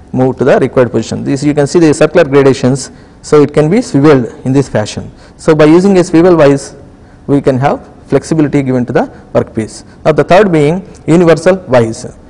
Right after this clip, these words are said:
So universal vise, the name itself indicates that it has all types of flexibilities that can be offered to the workpiece. You can see the universal vise here, it can be swiveled in a vertical plane, it can be swiveled in a horizontal plane,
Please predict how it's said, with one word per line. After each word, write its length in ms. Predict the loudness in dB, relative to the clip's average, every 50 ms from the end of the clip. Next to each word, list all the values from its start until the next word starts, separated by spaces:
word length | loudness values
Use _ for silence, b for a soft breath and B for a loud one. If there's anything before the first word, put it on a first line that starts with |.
| -20 -18 -4
So 180 | 0 2 2
universal 500 | 4 4 4 4 4 4 2 2 2 2
vise, 420 | 4 4 4 4 2 0 -4 -12 -16 -16 -12 -6
the 160 | -2 -2 0
name 200 | 2 2 2 2
itself 460 | 0 0 0 0 0 0 -2 -6 -10
indicates 400 | -6 -6 -4 -2 0 -2 0 2
that 260 | 2 2 2 2 -2 B B B B B
it 140 | 0 2
has 200 | 4 4 4 2 2 2
all 340 | 2 4 4 4 2 0
types 380 | -2 0 0 0 0 0 0 -2
of 140 | -2 -2 0
flexibilities 720 | -2 -4 -4 -4 -6 -4 -4 -4 -2 -2 -2 -2 -2 0
that 160 | -2 -2 -2
can 160 | -2 -4 -2 0
be 80 | 0
offered 320 | 0 0 0 -4 -8 -8 -4
to 40 |
the 140 | -4 -4 -4 -4 B B B B B 0
workpiece. 500 | 0 0 0 -4 -8 -8 -8 -8 -16 -20 B B B -4
You 80 | -2
can 120 | 0 -2 0
see 140 | 2 0
the 160 | 2 4 2 2
universal 380 | 2 2 2 0 2 2 2
vise 260 | 2 2 0 0 0
here, 160 | 0 0 0 0 -2 B B B B B
it 140 | -2 -2 0
can 140 | 0 0 0
be 100 | 0 0
swiveled 380 | 2 2 4 4 4 4 4
in 100 | 2 2
a 40 | 2
vertical 380 | 2 0 0 0 -2 -2 -2 0
plane, 220 | 2 0 0 0
it 180 | -2 -4 -4 -2
can 160 | -2 -2 0
be 80 | -2
swiveled 320 | -2 0 0 2 2 2 2
in 80 | 0
a 80 | 0 0
horizontal 460 | 0 0 0 0 -2 -2 -2 -2 -2
plane, 280 | 0 -2 -2 -2 -2